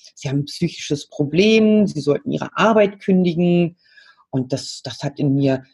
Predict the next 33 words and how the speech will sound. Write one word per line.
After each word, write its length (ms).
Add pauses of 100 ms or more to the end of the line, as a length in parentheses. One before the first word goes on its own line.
(640)
da 160
war 100
ich 160
sauer 520
innerlich, 480
wo 80
ich 80
sage, 240
ich 260
hatte 260
kein 260
psychisches 520
Problem, 320
ich 140
war 100
verheiratet, 720
ich 140
war 100
glücklich, 600
ich 80
hatte 240
Arbeit, 580 (340)
äh, 220
mein 160
erstes 420
Kind 220
im 140
Arm, 380 (440)
äh, 320 (460)
es 160
war 140
alles 260
super. 480